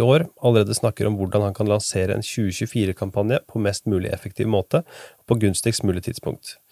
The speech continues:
En idé Trump selv liker skal være å avholde et tjue tjuefire-relatert arrangement den samme uken, kanskje samme dag som Joe Biden tas i ed til presidentembetet.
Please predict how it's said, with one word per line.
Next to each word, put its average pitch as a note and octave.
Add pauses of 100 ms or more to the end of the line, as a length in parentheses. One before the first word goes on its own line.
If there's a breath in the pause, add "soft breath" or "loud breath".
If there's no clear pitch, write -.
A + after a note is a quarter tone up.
(400 loud breath)
En B2
idé A#2+
Trump A#2+
selv A#2
liker -
skal -
være G2
å -
avholde F#2+
et -
tjue G#2
tjuefire-relatert G2
arrangement A#2
den A2 (100)
samme A#2+
uken, E3+ (160)
kanskje A2
samme A2+
dag C3
som A2+
Joe G2+
Biden F#2+
tas -
i G2
ed F#2
til -
presidentembetet. -